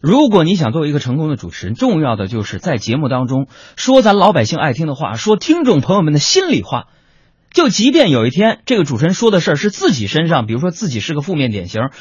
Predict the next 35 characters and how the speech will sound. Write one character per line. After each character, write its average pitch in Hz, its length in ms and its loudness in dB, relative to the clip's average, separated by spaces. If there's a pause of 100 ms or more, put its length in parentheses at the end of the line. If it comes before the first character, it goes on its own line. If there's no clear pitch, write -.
自 320 180 0
己 147 80 0
做 226 180 0
错 170 140 -2
了 135 80 0
什 117 140 -6
么 156 40 -6
事 156 120 -4
儿， - 60 -18 (160)
你 160 140 4
在 247 160 2
节 175 200 -4
目 190 80 -2
当 202 160 0
中 190 180 0
也 113 160 -4
可 - 160 -6
以 269 60 2
跟 180 120 0
大 175 60 -4
家 139 140 -6
分 143 180 -4
享， - 200 -8 (220)
对 269 120 0
不 226 60 0
对？ 208 160 2 (360)
主 190 160 4
持 254 140 4
人 262 120 6
他 254 120 0
也 196 80 4
是 208 100 -2
普 123 160 -6
通 156 160 -2
人 98 200 -8